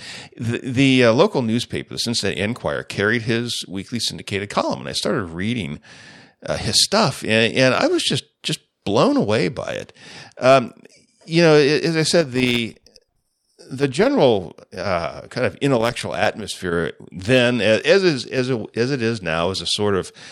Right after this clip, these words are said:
uh, sort of a big government type of socialism.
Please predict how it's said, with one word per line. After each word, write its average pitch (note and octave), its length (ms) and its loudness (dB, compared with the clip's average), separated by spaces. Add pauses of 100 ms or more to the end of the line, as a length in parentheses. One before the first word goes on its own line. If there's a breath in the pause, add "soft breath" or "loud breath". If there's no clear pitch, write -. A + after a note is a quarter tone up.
(280 loud breath)
uh, E2 440 -2
sort G2+ 240 -4
of E2+ 180 -8
a D2 120 -4
big A2 280 -2
government A2 440 0
type G#2+ 240 -2
of D2+ 120 -10
socialism. D2+ 760 -2